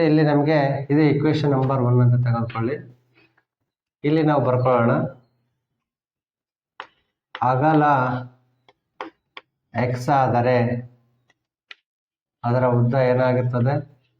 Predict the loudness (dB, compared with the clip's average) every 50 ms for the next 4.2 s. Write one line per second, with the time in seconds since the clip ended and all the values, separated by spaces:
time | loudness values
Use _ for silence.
0 | _ -20 -20 -20 _ _ _ _ -20 _ _ _ _ _ _ _ _ _ _ _
1 | _ _ _ _ -10 -4 -2 0 0 0 0 0 0 -2 -4 -6 -10 -12 -10 -10
2 | -8 -6 -4 -2 -2 -2 -2 -2 -2 -2 -2 -2 -2 -2 0 -2 -2 -2 -4 -8
3 | -12 -18 -20 _ _ _ _ _ _ _ _ _ -4 -2 0 2 2 4 4 4
4 | 4 4 4